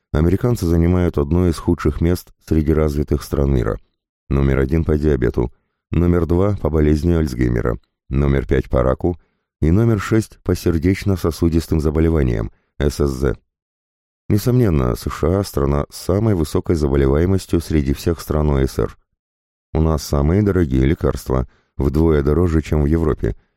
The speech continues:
и самые дорогие врачи. Мы тратим больше всех на больницы и стационарное лечение. И что мы получаем за это? Просто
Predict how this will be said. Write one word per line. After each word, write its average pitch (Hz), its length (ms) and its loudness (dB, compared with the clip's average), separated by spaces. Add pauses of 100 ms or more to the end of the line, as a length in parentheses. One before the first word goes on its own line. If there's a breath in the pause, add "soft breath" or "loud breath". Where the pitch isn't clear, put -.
(180)
и 107 80 2
самые 90 460 0
дорогие 73 420 0
врачи. 78 380 -2 (520)
Мы 76 200 0
тратим 78 400 0
больше 78 300 0
всех - 280 -4
на 71 80 0
больницы 76 720 0
и 82 60 -2
стационарное 78 760 0
лечение. 58 560 -2 (600)
И 82 80 0
что 80 180 -2
мы 71 140 0
получаем 67 420 0
за 62 140 0
это? 62 340 -2 (420)
Просто 123 440 -2